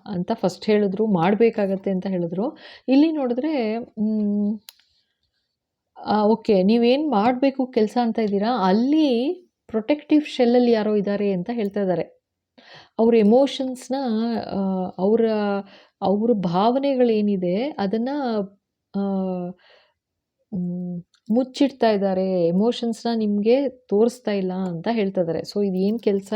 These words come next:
ಏನು ನಿಮ್ಗೆ ಗೊತ್ತು. ಎಸ್ ಬಾಬಾ, what else? ಓಕೆ, smoke and mirrors, don't be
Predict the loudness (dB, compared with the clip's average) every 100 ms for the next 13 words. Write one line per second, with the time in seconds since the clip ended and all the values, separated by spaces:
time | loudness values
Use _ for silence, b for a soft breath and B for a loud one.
0 | -2 0 0 0 -2 -2 -4 -4 -6 -8
1 | -8 -10 B B B B B B -10 -8
2 | -8 -8 -8 -6 -8 -8 -10 -10 -10 -10
3 | _ _ _ _ _ -20 -20 _ -20 -20
4 | -20 -20 -20 -20 -20 _ -20 -20 -20 _
5 | -20 _ _ _ _ _ _ _ _ _
6 | _ _ -20 _ _ _ _ _ _ -20
7 | _ -20 _ b b b b b b b
8 | b -10 -8 -4 -6 -6 -14 -10 0 2
9 | 2 0 -2 0 2 4 4 4 2 -2
10 | 0 4 4 2 2